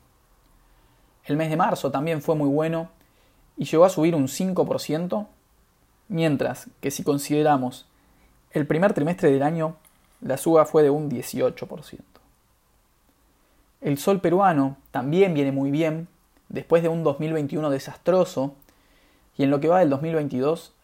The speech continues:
lleva acumulado un ocho por ciento de caídas y está cotizando en tres coma sesenta y siete soles. El último país de los del Mila es Chile, que luego de las elecciones del año pasado y la asunción del nuevo presidente hace unas semanas atrás,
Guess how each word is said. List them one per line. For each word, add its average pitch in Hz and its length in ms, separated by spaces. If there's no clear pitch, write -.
lleva 175 160
acumulado 143 600
un 147 180
ocho 175 260
por 135 200
ciento 156 340
de 131 100
caídas 160 540
y 127 80
está 185 260
cotizando 156 720
en 139 220
tres 151 200
coma 131 220
sesenta 127 420
y - 20
siete - 320
soles. - 480
El 180 160
último 180 320
país 170 240
de 165 40
los 139 140
del 135 140
Mila 151 460
es - 160
Chile, 143 540
que 156 100
luego 170 200
de 156 100
las 139 160
elecciones 156 480
del 139 100
año 147 200
pasado 151 500
y 139 80
la 135 80
asunción 165 420
del 139 160
nuevo 156 220
presidente 135 680
hace 123 160
unas 151 140
semanas 143 340
atrás, - 420